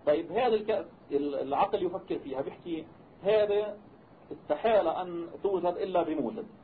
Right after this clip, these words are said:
فكل ما يشابهها وكل ما يماثلها في صفاتها فكذلك يستحيل أن يوجد بلا موجب. ليش؟ لأنه، لأنها اشتركت مع هذه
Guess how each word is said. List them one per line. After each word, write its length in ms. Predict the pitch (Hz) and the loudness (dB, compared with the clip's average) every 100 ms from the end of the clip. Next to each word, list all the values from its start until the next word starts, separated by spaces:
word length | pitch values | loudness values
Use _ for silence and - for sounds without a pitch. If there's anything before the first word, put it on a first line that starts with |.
| - - - | -20 -16 -2
فكل 440 | 175 277 285 240 | 0 2 0 2
ما 140 | 220 247 | 2 2
يشابهها 680 | 233 208 220 226 190 156 | 2 2 2 2 -2 2
وكل 360 | 151 147 240 220 | 4 2 0 -2
ما 100 | 214 | 2
يماثلها 720 | 208 202 196 208 165 143 - - - - - - - - - - - | 4 4 2 2 -2 -2 -4 -8 -20 -20 -20 -20 -20 -20 -20 -12 -2
في 200 | 214 214 | 2 2
صفاتها 480 | 208 190 170 160 | 4 2 0 -6
فكذلك 640 | 156 160 190 220 277 247 220 | -4 -2 2 4 4 2 -2
يستحيل 480 | 208 214 254 262 | -4 -4 -2 -2
أن 120 | 208 214 | 0 0
يوجد 340 | 254 202 175 | 0 0 2
بلا 200 | 202 202 | 2 2
موجب. 380 | 226 226 127 107 - - - - | 2 0 -2 -6 -12 -20 -20 -2
ليش؟ 300 | 165 233 240 - - - - - - - - - - | 2 2 0 -8 -20 -20 -20 -20 -20 -20 -20 -20 0
لأنه، 340 | 139 170 175 - 262 | 0 2 -2 -6 -2
لأنها 580 | - 202 220 185 160 | 0 0 0 0 2
اشتركت 600 | 151 - 247 208 180 165 | 0 2 4 4 2 -2
مع 200 | 190 233 | 0 0
هذه 520 | 214 233 220 214 240 | 2 2 2 -2 -4